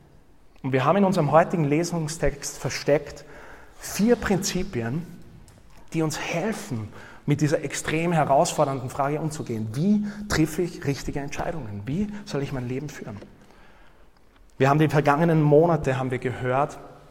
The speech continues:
von diesem unglaublichen Dude namens Abraham, oder?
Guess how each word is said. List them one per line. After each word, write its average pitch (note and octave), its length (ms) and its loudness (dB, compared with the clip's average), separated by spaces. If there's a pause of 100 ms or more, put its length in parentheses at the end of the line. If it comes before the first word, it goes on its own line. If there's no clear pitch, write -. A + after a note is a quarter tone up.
(380)
von A#2 320 -4 (240)
diesem B2+ 200 -6
unglaublichen C3+ 760 0
Dude D3 320 0 (400)
namens A2+ 280 -4
Abraham, A2+ 560 -2
oder? D3+ 200 -2